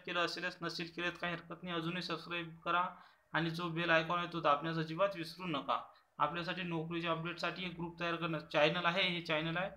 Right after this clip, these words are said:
टी डॉट एम ई स्लॅश नोकरी अंडरस्कोर अपडेट, याला आपण काय join होऊ शकता. पुढचा प्रश्न आहे बारावा, महाराष्ट्रात कोणत्या पिकाच्या बियाण्याचे सर्वाधिक प्रमाणात वितरण होते? ऑप्शन आहे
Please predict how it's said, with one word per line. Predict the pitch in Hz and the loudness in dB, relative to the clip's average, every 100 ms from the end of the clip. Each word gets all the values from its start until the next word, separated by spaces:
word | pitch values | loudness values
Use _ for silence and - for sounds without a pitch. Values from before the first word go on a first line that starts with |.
| - _ _ - | -14 _ _ -4
टी | 175 | 2
डॉट | 170 180 180 | 6 6 6
एम | 170 170 180 | 2 2 -2
ई | |
स्लॅश | 180 165 170 180 | -4 -2 0 0
नोकरी | 170 165 160 175 214 - | 0 0 0 0 -2 0
अंडरस्कोर | 165 160 160 - 190 | -2 -2 -8 -2 2
अपडेट, | 160 156 156 | 2 2 0
याला | 160 165 | 2 4
आपण | 156 156 | 2 0
काय | 160 226 | -4 -2
join | 170 165 160 | 0 0 0
होऊ | 208 | -2
शकता. | 233 151 - 127 - - _ _ _ _ _ _ | -2 -6 -2 -2 -2 -8 _ _ _ _ _ _
पुढचा | 185 165 214 | -8 2 2
प्रश्न | 202 196 208 | 2 0 4
आहे | 196 | 8
बारावा, | 185 185 196 | 10 12 10
महाराष्ट्रात | 202 180 180 180 208 - | 8 6 6 4 0 -2
कोणत्या | 175 175 196 | -6 -4 -4
पिकाच्या | 190 185 190 190 | -4 2 2 4
बियाण्याचे | 185 185 190 190 185 196 | 0 4 4 4 2 -2
सर्वाधिक | - 170 175 175 - | 0 4 4 2 -2
प्रमाणात | 175 170 190 196 196 - - | -2 2 4 4 4 2 -8
वितरण | 170 185 196 | -4 2 2
होते? | 165 160 165 - - _ _ _ - _ - | 2 0 -4 -12 -14 _ _ _ -20 _ -2
ऑप्शन | 170 - 190 | 0 0 2
आहे | 185 190 | 4 2